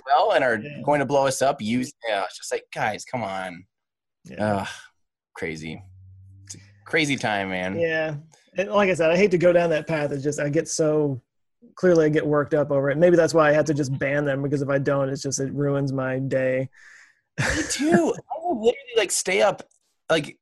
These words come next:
Speaker 1: losing sleep, talking to someone about it, you know, and I'll be like, "This is not healthy. I don't need this.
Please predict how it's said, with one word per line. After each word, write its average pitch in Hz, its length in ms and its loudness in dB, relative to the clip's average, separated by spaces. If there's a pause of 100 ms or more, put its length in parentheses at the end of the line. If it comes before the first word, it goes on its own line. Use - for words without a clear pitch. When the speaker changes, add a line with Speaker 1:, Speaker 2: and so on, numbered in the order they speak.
Speaker 1:
losing 185 360 0
sleep, 170 380 -2
talking 170 360 -2
to - 60 -2
someone 113 260 -2
about 95 240 0
it, 67 160 -10
you 120 100 -4
know, 113 80 0
and 117 80 0
I'll 123 100 0
be 135 120 -2
like, 131 120 -2
"This 151 160 -2
is 208 80 -2
not 185 160 2
healthy. 160 380 -2
I 131 100 2
don't 226 200 4
need 196 200 -2
this. 190 460 -6